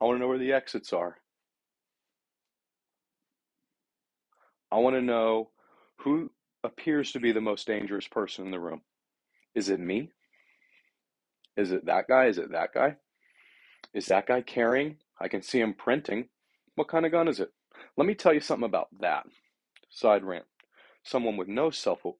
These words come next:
uh, self-awareness or situational awareness.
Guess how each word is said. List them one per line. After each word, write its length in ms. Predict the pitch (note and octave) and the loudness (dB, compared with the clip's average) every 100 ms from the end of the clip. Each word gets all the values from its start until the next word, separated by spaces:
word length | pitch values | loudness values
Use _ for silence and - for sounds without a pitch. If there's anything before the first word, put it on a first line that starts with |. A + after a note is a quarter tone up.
| _ | _
uh, 300 | G#2+ F2+ E2 E2 _ - - _ _ | -2 0 -2 -8 _ -20 -20 _ _
self-awareness 1400 | - - G#2+ - - - _ - G#2 G2+ G2 G2 - - | -2 4 4 2 -14 -20 _ -6 -2 0 0 -2 -8 -12
or 80 | G2+ | -10
situational 640 | - G#2+ G2+ F#2 - G2 | -8 -6 -4 -4 -4 -6
awareness. 480 | F2 F2 D#2+ - - | -4 -6 -8 -10 -20